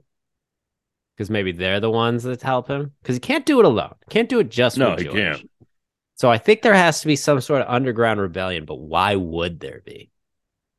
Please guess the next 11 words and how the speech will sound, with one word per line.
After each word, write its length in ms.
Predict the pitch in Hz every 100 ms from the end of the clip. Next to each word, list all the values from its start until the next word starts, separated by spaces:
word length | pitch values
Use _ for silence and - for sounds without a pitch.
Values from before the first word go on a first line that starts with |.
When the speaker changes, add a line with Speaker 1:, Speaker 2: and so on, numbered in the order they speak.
| -
Speaker 1:
if 160 | 85
they 260 | 92 104 127
don't 240 | 117 101
know 200 | 92 92
about 280 | 87 82 80
the 60 | -
Trillium? 600 | - 98 71 71 - - _ _ _ _ _ _ _ _ _ _ _ _ _ -
Or 100 | 117
maybe 220 | 143 180
they 140 | 147
do, 680 | 104 85 165 170 95 - -